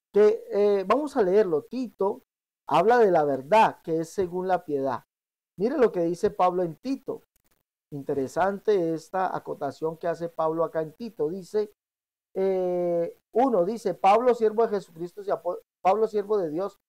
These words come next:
y apóstol de Jesucristo, conforme a la fe de los escogidos de Dios y el conocimiento de la verdad que es según la piedad".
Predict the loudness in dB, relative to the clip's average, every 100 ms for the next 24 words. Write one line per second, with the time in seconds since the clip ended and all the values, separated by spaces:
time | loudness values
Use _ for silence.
0 | _ -2 0 2 -2 -2 -4 -6 -6 -10
1 | -10 -10 -8 -8 -10 _ _ -6 -4 -2
2 | -2 0 0 2 4 2 0 -6 -8 -4
3 | -4 -2 -2 0 0 2 0 0 -6 -6
4 | -6 -8 -6 -4 -4 -6 -4 -2 -2 -4
5 | -4 -6 -8 _ _ _ -10 -8 -8 -8
6 | -10 -8 -8 -8 -10 -10 -10 -14